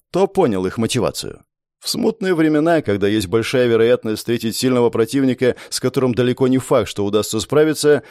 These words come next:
самый разумный вариант — это примкнуть к тому, кто сильнее. Вот и они, ощутив мой пятый круг, осознали, что им будет банально выгодно последовать приказу госпожи. Думаю, будь я на втором или третьем круге, их ответ был бы как минимум медленней,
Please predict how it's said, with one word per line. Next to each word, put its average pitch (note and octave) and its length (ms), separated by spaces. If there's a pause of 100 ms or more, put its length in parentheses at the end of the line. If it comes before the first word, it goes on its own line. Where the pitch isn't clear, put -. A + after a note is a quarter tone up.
(120)
самый D3 400
разумный E3+ 440
вариант — D#3+ 420 (200)
это C#3 260
примкнуть E3 520
к - 40
тому, D3 240
кто - 180
сильнее. C3 540 (300)
Вот D#3+ 360
и F#3+ 40
они, C#3+ 380 (100)
ощутив A#2 560
мой A#2+ 140
пятый A#2 300
круг, C3 260
осознали, A#2 580
что - 180
им G2+ 140
будет A2 240
банально C#3+ 460
выгодно A2+ 420
последовать G2+ 560
приказу A2 400
госпожи. G2+ 560 (400)
Думаю, G3+ 460
будь D#3 260
я C3 80
на A#2+ 100
втором A#2+ 480
или G2 120
третьем C3+ 420
круге, A#2+ 500
их G#2+ 220
ответ E3+ 380
был D3 240
бы D3 120
как C3+ 220
минимум C#3+ 380
медленней, A2 580